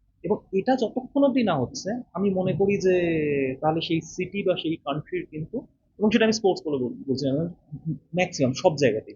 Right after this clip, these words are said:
মানে যতক্ষণ অবধি না একটা তরুণ প্রজন্ম টেক ওভার করছে, তার মানে কোথাও একটা স্ট্যাগনেন্ট হয়ে গেছে। So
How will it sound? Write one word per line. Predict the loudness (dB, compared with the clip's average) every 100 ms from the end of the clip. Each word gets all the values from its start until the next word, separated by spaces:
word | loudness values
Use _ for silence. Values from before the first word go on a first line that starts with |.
| -8
মানে | -4
যতক্ষণ | -4 -6 -14 -6
অবধি | -4 -2
না |
একটা | -4 -2
তরুণ | 0 2 4
প্রজন্ম | 4 4 0 -2 -6 _ _
টেক | -10 2
ওভার | 4 4
করছে, | 2 -4 -8 -14 _ _ _ _ _ -4
তার | -2
মানে | 0 0
কোথাও | 2
একটা | 2 2
স্ট্যাগনেন্ট | 0 0 2 -2 0
হয়ে | -2
গেছে। | -4 -8 -16 -20 _ _ _ _ _ _ _ _ _
So | 0